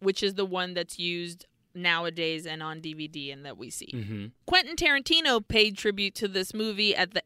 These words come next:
Speaker 1: eighth Morella International Film Festival, showing a copy from his private collection.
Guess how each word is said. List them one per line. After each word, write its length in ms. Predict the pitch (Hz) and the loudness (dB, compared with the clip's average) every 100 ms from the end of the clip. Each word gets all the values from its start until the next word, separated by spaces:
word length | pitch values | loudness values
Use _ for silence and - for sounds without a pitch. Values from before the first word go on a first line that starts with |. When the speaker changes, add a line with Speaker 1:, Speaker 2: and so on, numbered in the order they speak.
| - | 4
Speaker 1:
eighth 380 | 233 220 - - | 4 4 -6 -10
Morella 600 | 196 202 226 262 277 277 247 | -4 0 4 4 4 4 4
International 840 | 233 226 226 214 208 220 208 196 | 0 0 0 2 2 2 -2 -4
Film 360 | - 262 269 247 | -4 -4 -4 -2
Festival, 640 | 185 175 - 175 170 175 - - - | -2 0 -2 -2 0 -2 -4 -20 -8
showing 400 | - 294 277 247 | -4 -2 2 2
a 60 | |
copy 480 | - 311 339 240 208 | 4 4 2 2 -2
from 260 | - 190 180 | -2 -6 -4
his 220 | 175 165 | -6 -6
private 480 | - 185 170 170 - | 0 0 2 -4 -6
collection. 760 | 175 214 - - 160 165 214 | 0 0 0 -4 -4 -6 -10